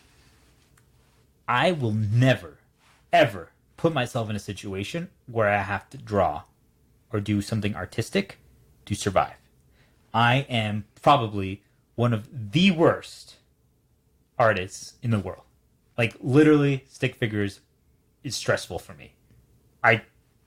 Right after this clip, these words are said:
whenever people try to play Pinterest or those, like, Pictionary, sorry, not Pinterest. <laughs> What a Pinterest. Pictionary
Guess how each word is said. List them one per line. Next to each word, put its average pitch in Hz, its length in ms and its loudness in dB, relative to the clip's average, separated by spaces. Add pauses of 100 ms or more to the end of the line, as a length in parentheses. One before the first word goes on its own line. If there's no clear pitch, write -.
(340)
whenever 131 300 2
people 143 320 -4
try 123 260 0
to 113 120 -8
play 107 220 -6
Pinterest - 600 -12 (360)
or 101 420 0 (280)
those, 104 240 -4
like, 95 240 -2
Pictionary, 98 460 -2
sorry, 95 240 -4
not 104 160 -4
Pinterest. 269 920 4
<laughs> - 80 4
What 220 100 6
a 185 100 4
Pinterest. 156 420 -2 (320)
Pictionary 139 800 4